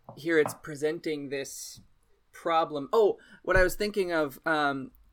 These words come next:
um, there, uh, Buzz, when you, you, you mentioned it, uh, in one of our previous books, uh, about, um, stories about dragons. Uh, they're not there to prove to children that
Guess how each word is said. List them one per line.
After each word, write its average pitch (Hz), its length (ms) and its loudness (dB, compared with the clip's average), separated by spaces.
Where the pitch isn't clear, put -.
um, 131 520 -6
there, 147 520 -2
uh, - 300 -4
Buzz, 143 340 -2
when 143 220 -4
you, 151 520 0
you, 185 340 -6
you 160 140 -2
mentioned 170 520 -2
it, 139 320 -2
uh, 127 420 -4
in 139 280 -2
one 151 120 -2
of 147 80 -6
our 131 140 0
previous 160 480 -2
books, - 460 -8
uh, 127 320 -4
about, 139 480 -4
um, 131 400 -12
stories 170 420 0
about 151 240 -2
dragons. 139 760 -6
Uh, 135 200 -4
they're 139 160 -4
not 156 260 -4
there 156 140 4
to 147 100 -10
prove 156 360 -6
to - 100 -16
children 147 680 -4
that 131 320 -6